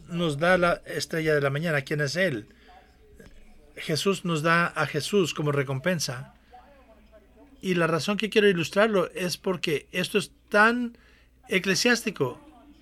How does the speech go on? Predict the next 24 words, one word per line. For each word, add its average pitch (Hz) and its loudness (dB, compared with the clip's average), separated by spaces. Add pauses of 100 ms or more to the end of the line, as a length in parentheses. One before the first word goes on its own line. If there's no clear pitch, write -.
(360)
Y 180 2
no, 226 2
no 220 0
estoy 233 2 (340)
hablando 196 4
mal 196 6
de, 170 0 (160)
de 160 2
hablar 160 2 (100)
eclesiásticamente, 170 -2
pero, 147 2 (480)
pero 160 2
cuando 202 4
es 226 4
tanto 240 4
así 226 2
que 208 4
no 202 2
podemos 202 2
entenderlo, 196 0
es 175 -4
cuando 175 -2
me 156 -2
preocupa. 143 -4